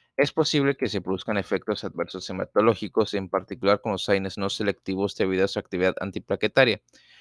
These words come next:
Este efecto antiplaquetario normalmente solo plantea un problema si el paciente tiene antecedentes de úlceras gastrointestinales, enfermedad que alteran,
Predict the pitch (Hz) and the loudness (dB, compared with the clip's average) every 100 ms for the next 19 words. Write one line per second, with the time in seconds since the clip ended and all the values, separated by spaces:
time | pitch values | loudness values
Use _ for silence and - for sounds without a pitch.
0 | _ - 127 - 135 - 131 - 123 120 | _ 2 2 4 2 4 2 4 2 2
1 | 110 104 110 - 110 110 90 98 98 98 | 2 4 4 4 4 4 2 2 2 0
2 | 104 - 107 - 87 92 98 92 104 101 | -2 4 4 4 0 0 -2 2 6 6
3 | 98 107 98 87 - - 101 110 101 107 | 4 0 -2 -4 -4 -2 -4 -4 -2 0
4 | 117 - - 90 95 - 90 92 98 95 | 0 -4 -2 -2 -4 -4 -2 0 0 0
5 | 87 90 98 92 101 131 120 113 110 98 | -2 -4 -4 -4 -4 0 4 2 2 -4
6 | 95 90 90 - 92 - 98 90 | -2 0 0 0 -2 2 0 0